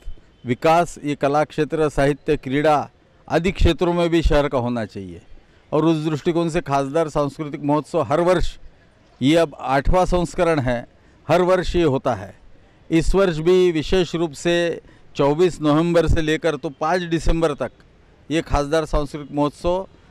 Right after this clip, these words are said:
यहाँ, अ, ईश्वर देशमुख शारीरिक शिक्षण महाविद्यालय के प्रांगण में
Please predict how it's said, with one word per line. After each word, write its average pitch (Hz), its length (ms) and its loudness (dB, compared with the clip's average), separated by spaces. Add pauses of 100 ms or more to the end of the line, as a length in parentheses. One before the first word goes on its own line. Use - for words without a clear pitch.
(140)
यहाँ, 151 680 -2 (440)
अ, 123 840 -4
ईश्वर 156 300 2
देशमुख 151 380 -6
शारीरिक 147 420 -2
शिक्षण 151 340 -4
महाविद्यालय 143 720 0
के 123 240 -2 (480)
प्रांगण 147 400 2
में 113 220 -2